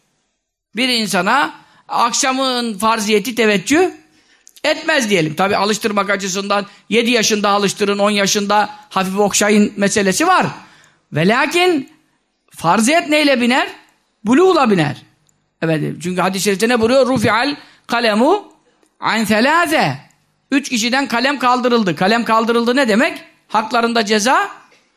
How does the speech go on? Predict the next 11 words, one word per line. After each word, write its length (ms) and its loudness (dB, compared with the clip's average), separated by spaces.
yazılmaz. 800 2
Bunları 440 0
anlatırken 580 -2
ne 120 2
diyor? 260 0
İşte 200 -6
efendim, 440 -4
"Anin 360 2
nâim 300 0
hattâ 420 0
isteykiza." 760 0